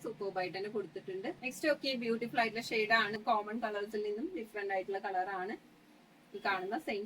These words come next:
ഷെയ്ഡ് തന്നെയാണ്. സൈസ് ഡബിൾ എക്സ് എൽ ലേബിൾഡ് ആണെങ്കിലും ലാർജുകാർക്കും എക്സ് എല്ലുകാർക്കും ഒക്കെ പർച്ചേസ് ചെയ്യാം. സൈസ് almost ഒരു just ഫോർട്ടി ടു, ഫോർട്ടി ത്രീന്റെ ഉള്ളിലായിട്ടാണ് കേട്ടോ വരുന്നുള്ളൂ. നെക്സ്റ്റും ഹെവി ആയിട്ടുള്ള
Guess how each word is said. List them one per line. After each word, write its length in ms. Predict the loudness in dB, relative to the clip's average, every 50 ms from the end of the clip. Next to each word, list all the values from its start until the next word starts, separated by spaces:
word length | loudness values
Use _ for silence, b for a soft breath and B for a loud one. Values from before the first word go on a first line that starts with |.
| -4 -2
ഷെയ്ഡ് 200 | -2 -2 0 0
തന്നെയാണ്. 440 | -2 0 0 0 0 0 0 -2 -2 -2 -2 -2 0 2
സൈസ് 300 | 2 2 2 0 -2 -4
ഡബിൾ 160 | -2 -2 -4 -4
എക്സ് 140 | -4 -4 -2
എൽ 60 | -2
ലേബിൾഡ് 280 | -2 -2 -2 -2 -2 -2 -2
ആണെങ്കിലും 300 | -2 -2 -2 -4 -4 -2 0 0
ലാർജുകാർക്കും 560 | 2 2 0 -2 -2 -4 -4 -6 -6 -8 -8 -8
എക്സ് 160 | -8 -6 -4 -4
എല്ലുകാർക്കും 320 | -4 -4 -6 -6 -6 -6 -6
ഒക്കെ 120 | -4 -4 -4 -2
പർച്ചേസ് 340 | -4 -2 -2 -2 -4 -2 -2 -2
ചെയ്യാം. 260 | -2 0 0 -2 -2 B B B B B B B B -4 -2 0 0 0 0 0 0 0
സൈസ് 220 | 0 0 2 2 2
almost 400 | 2 2 0 0 -2 -2 -2 -2 0
ഒരു 120 | 0 0 -2 0
just 220 | -2 -4 -2 -4 -6 -4 -2
ഫോർട്ടി 280 | -4 -4 -2 -2 -4 -4 -2 -2 -4
ടു, 60 | -4 -4 -6 -14 -20 -14 -10 -8 -8 -4 -2
ഫോർട്ടി 260 | -2 -2 0 0 -2 -2 -2
ത്രീന്റെ 240 | -4 -2 0 0 0
ഉള്ളിലായിട്ടാണ് 600 | 2 0 0 0 -2 -4 -4 -6 -8 -8 -8 -8 -4
കേട്ടോ 160 | -2 0 0 0
വരുന്നുള്ളൂ. 400 | -2 -4 -4 -4 -2 -2 0 -2 -2 -4 -8 -16 -20 -20 -20 -16 -8 -4 -4
നെക്സ്റ്റും 320 | -4 -2 0 4 4 4 6 6
ഹെവി 240 | 4 2 4 4 2 2
ആയിട്ടുള്ള 240 | 2 2 2 2